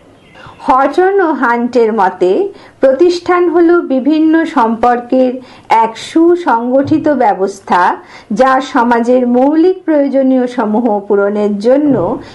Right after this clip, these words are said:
কিছু সাধারণ নিয়মকানুন, পন্থা পদ্ধতি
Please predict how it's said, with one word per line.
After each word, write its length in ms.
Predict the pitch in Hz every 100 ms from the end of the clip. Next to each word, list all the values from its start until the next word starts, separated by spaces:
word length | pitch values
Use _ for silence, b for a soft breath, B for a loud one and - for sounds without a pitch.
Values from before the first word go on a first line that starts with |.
| B
কিছু 280 | - 320 330
সাধারণ 640 | 330 311 262 269 302 359 359
নিয়মকানুন, 960 | 277 247 233 233 226 190 180 208 339 381 B B -
পন্থা 420 | 269 254 269 285
পদ্ধতি 840 | 285 240 185 185 196 - 233 370